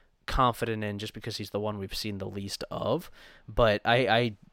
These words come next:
I think he could be really good. I, I think that he's probably already going to be really good. And, and so that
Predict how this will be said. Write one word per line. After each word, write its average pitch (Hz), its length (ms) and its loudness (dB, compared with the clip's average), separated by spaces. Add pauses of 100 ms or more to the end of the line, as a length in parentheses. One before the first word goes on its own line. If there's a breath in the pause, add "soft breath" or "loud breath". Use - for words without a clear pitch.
(140)
I 110 120 4
think 113 220 -4
he 113 100 -8
could 98 140 -12
be 98 100 -4
really 82 240 -6
good. - 300 -6
I, 107 160 0
I 98 100 0
think 101 200 -6
that 101 120 -8
he's - 140 -12
probably 101 420 -2
already 98 360 -2
going 101 240 -6
to - 40 -8
be 104 120 -8
really 98 260 -8
good. 104 220 -8
And, 104 160 -10
and 101 160 -6
so 104 320 0 (600 soft breath)
that 127 460 6